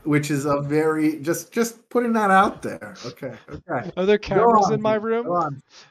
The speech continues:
Speaker 2: Yeah, very
Speaker 1: Yeah.
Speaker 2: Big Brother.
Speaker 1: <laughs>
Speaker 2: Um, no, but
Speaker 1: I feel
Speaker 2: apparently
Speaker 1: like
Speaker 2: this
Speaker 1: you're gonna be brainwashed. You're gonna, you're gonna come back and be like, "I love work, Steve."
Speaker 2: It was a little weird
Speaker 1: Like,
Speaker 2: 'cause
Speaker 1: my best time is logging into work in the morning. <laughs>
Speaker 2: So
Speaker 1: And the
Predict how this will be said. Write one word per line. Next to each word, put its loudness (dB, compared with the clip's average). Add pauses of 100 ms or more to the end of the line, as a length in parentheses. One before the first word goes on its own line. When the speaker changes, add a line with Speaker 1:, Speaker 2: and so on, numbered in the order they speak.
(120)
Speaker 2:
Yeah, -2
very 4
Speaker 1:
Yeah. 0
Speaker 2:
Big 2
Brother. 2
Speaker 1:
<laughs> 2 (600)
Speaker 2:
Um, 4 (220)
no, 2
but 2
Speaker 1:
I 2
feel -
Speaker 2:
apparently 4
Speaker 1:
like 0
Speaker 2:
this 0
Speaker 1:
you're 4
gonna 2
be -8
brainwashed. 4
You're 0
gonna, -4
you're 2
gonna 2
come -2
back 4
and -4
be -2
like, -2
"I 0
love -2
work, -12
Steve." -16 (680)
Speaker 2:
It -6
was 4
a 2
little 2
weird 0
Speaker 1:
Like, -4
Speaker 2:
'cause 0
Speaker 1:
my 6 (140)
best 2
time 4
is -4
logging 0
into -6
work 0
in -4
the -2
morning. -6 (400)
<laughs> -20 (1080)
Speaker 2:
So 4
Speaker 1:
And 6
the 4